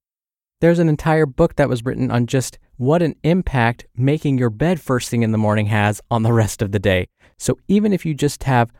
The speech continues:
one small good thing that you do first thing in the morning, just watch what happens to the rest of your day and how your outlook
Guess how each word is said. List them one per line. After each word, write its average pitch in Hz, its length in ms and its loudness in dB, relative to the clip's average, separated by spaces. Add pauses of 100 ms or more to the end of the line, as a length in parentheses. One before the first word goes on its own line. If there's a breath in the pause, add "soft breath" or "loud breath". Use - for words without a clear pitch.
(120)
one 165 420 0
small 143 560 -2
good 151 320 -2
thing 151 180 0
that 135 120 -2
you 127 120 0
do 113 220 2
first - 360 -4
thing 127 120 0
in 117 80 2
the 110 60 2
morning, 127 400 0 (360)
just - 260 -2
watch 175 440 0 (160)
what 107 140 -8
happens 131 500 -4
to - 100 -8
the 101 120 0
rest 110 280 0
of 104 60 -6
your 101 100 -2
day - 260 -6 (360)
and 101 160 -6
how 110 160 -2
your 104 240 -2
outlook 113 500 -4